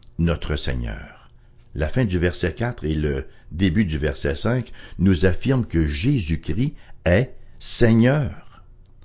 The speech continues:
Et cette courte expression-là, qui, qui, qui a l'air sans malice en soi, qui, qui, bon, n'a,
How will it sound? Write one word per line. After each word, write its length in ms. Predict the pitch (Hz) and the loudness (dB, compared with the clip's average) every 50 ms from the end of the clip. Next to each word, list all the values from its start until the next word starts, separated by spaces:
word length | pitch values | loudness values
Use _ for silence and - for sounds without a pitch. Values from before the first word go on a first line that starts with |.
| - - - - - - - - - - | -20 -20 -20 -20 -20 -20 -18 -16 -10 0
Et 80 | - - | 0 2
cette 320 | - - 165 160 - - | 4 4 2 2 4 2
courte 220 | 320 - - - | 2 2 4 4
expression-là, 840 | - - - - - 143 117 131 - - 104 95 90 87 117 175 330 | 0 0 0 -2 2 4 4 4 6 4 4 4 4 4 2 0 -2
qui, 200 | - - - 90 | -4 -6 -8 -6
qui, 320 | - - 92 92 90 80 - - - - - - - | -2 2 2 2 2 2 -2 -8 -16 -18 -18 -18 -6
qui 180 | - 92 98 95 | 2 6 6 6
a 60 | 87 | 6
l'air 200 | 92 110 113 - | 6 4 2 2
sans 200 | - - 76 85 | 2 2 4 4
malice 400 | 139 180 233 285 320 311 - - | 4 4 4 4 4 4 4 4
en 100 | 98 90 | 0 0
soi, 240 | - - 104 139 175 | -2 0 0 0 0
qui, 240 | - - - 80 | 0 -4 -8 -8
qui, 160 | - - 78 78 | -6 -6 -4 -2
bon, 380 | 78 85 80 80 92 120 117 | 0 0 2 4 4 6 6
n'a, 260 | 110 98 82 76 78 | 4 4 4 2 0